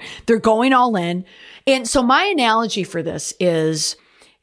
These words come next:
you're a parent, you have teenagers. Parents know that teenagers drink, but they don't want to confront it. They just let it happen until the police show up your, at your door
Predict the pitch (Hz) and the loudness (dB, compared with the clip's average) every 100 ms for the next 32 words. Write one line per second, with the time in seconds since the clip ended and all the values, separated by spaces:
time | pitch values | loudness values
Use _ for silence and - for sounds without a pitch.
0 | _ 196 220 240 - 226 202 202 208 - | _ 2 4 2 0 0 0 0 -4 -6
1 | 185 185 185 - 180 160 143 - 98 - | 0 0 0 -4 -2 -4 -6 -10 -10 -10
2 | - _ - - _ - 233 247 254 226 | -12 _ -20 -20 _ 0 2 2 0 2
3 | 208 196 185 - 185 175 175 160 - 165 | 2 2 -2 -2 0 0 0 -2 -2 -2
4 | 127 - - - _ - - - - 214 | -4 -8 -20 -20 _ -20 -20 -20 -2 0
5 | 208 190 196 196 208 208 202 208 - 185 | 2 2 2 2 2 0 0 -2 -2 -2
6 | 185 180 156 180 180 180 170 - 156 156 | 0 -2 -2 -4 0 2 2 0 -4 -4
7 | - 82 - - - - 220 214 - 277 | -8 -14 -14 -16 -20 -2 0 0 2 2
8 | 226 233 247 - 208 - 208 202 - 185 | 4 2 -2 -4 -4 -2 -2 0 2 2
9 | 185 - 185 - 185 - 180 185 165 165 | 2 0 -2 0 0 2 2 4 4 4
10 | 165 | 2